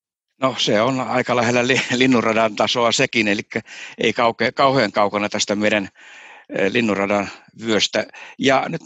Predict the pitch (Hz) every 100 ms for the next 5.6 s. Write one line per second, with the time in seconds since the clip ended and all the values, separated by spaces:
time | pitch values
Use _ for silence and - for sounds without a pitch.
0 | - 147 143 175 143 - 160 127 - -
1 | _ _ _ _ _ _ _ 147 120 113
2 | 107 113 104 127 113 - 120 113 110 107
3 | 107 107 - - - - _ - 151 147
4 | 170 147 - 151 131 - 117 120 - 104
5 | 98 - 98 104 98 98